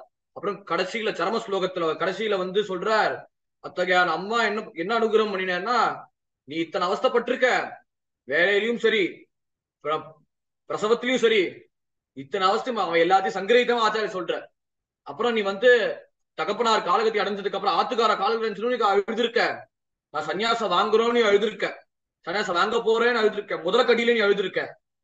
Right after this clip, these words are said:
அப்புறம் அதை காட்டிலும் சன்னியாசம் வாங்குறேன்னு போட்டோம்னா நம்ம உனக்கு மண்டையில இடி குடிச்சா மாதிரி இருந்தது.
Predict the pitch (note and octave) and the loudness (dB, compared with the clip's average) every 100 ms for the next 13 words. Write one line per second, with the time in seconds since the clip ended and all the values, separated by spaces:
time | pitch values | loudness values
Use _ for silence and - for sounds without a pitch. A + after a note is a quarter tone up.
0 | _ - D3+ A3 F#3+ F#3+ G3 G#3+ F#3+ A#3 | _ -10 -6 -4 0 0 0 -4 -2 0
1 | A3+ A3 F#3 G#3 G#3+ A3+ B3 A#3 G#3+ G#3+ | 0 0 -2 0 2 2 2 0 -4 -4
2 | A3+ B3 B3 G3 F3+ F#3 F3 G#3 A#3+ G3 | -2 -2 -2 -4 -6 -4 -2 4 6 6
3 | G#3+ C4 B3+ B3+ A#3+ B3 A#3 A#3 | 2 0 2 4 4 0 -2 -2